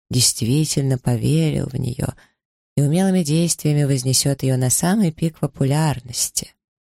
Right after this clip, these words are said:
Внезапно, несмотря на всю свою сдержанность, она почувствовала, что голова идёт кругом. Она прижала руку к колбу крепко-крепко, пытаясь преодолеть бесконтрольное желание поплакать.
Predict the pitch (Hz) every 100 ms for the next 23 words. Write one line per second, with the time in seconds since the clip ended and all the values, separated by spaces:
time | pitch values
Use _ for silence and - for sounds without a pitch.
0 | _ _ - 220 262 180 220 220 - 180
1 | 165 170 - 180 165 - 175 - 151 139
2 | 143 214 226 214 180 - 151 151 165 160
3 | 220 208 - 160 151 - 139 135 139 165
4 | 147 143 - - 123 123 110 - 110 -
5 | _ _ _ _ 131 - 120 127 123 117
6 | - - - 120 117 147 160 - - -
7 | - - - - - - - - _ _
8 | - - 208 - 156 151 170 139 143 -
9 | 139 135 170 196 196 175 160 143 143 147
10 | 135 131 - 123 123 - 139 139 - -
11 | - -